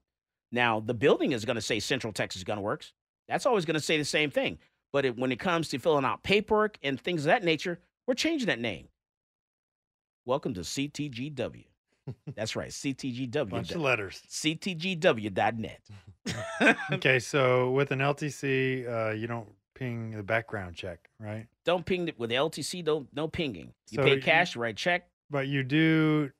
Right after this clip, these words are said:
Speaker 2: ping some kind of, uh, database that shows that they have a valid L T C,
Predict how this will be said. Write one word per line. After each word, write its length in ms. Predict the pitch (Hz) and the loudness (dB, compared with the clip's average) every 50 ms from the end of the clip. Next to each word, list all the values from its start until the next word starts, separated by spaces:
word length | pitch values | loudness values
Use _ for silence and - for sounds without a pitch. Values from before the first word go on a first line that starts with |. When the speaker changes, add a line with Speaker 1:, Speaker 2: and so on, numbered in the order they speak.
| _ _ _ _ _ _ _ - | _ _ _ _ _ _ _ -4
Speaker 2:
ping 400 | - 151 143 139 139 135 135 123 | 0 2 2 2 2 0 -2 -2
some 240 | - - 139 131 127 | -2 -2 -2 -2 -2
kind 360 | - 135 127 127 123 123 120 | -2 -2 -2 -2 -2 -2 0
of, 360 | 117 113 110 107 101 95 95 | 0 0 0 -2 -4 -6 -6
uh, 400 | 107 107 104 104 101 101 101 101 98 | -4 -2 0 0 0 0 0 -2 -2
database 680 | 107 117 117 113 110 101 113 107 110 107 98 - - _ _ _ - | -2 -2 -2 -2 -2 -2 -2 -2 -2 -2 -6 -8 -14 _ _ _ -14
that 200 | 117 107 - - | -14 -12 -12 -10
shows 760 | - - 127 127 117 110 107 107 107 107 101 92 - - _ _ _ _ _ _ _ _ _ _ _ - | -10 -8 -6 -4 -4 -2 -2 -4 -4 -6 -6 -8 -12 -16 _ _ _ _ _ _ _ _ _ _ _ -12
that 180 | 127 110 - - | -12 -10 -8 -4
they 160 | 120 113 107 | -2 -2 0
have 160 | 107 107 104 | 0 -2 -4
a 60 | 98 | -4
valid 480 | 92 90 117 117 113 110 110 107 101 104 | -6 -2 0 2 2 2 0 0 -2 -2
L 120 | 104 98 | -4 -4
T 140 | - - 98 | -6 -8 -14
C, 320 | - - - 143 104 87 | -14 -10 -10 -8 -10 -10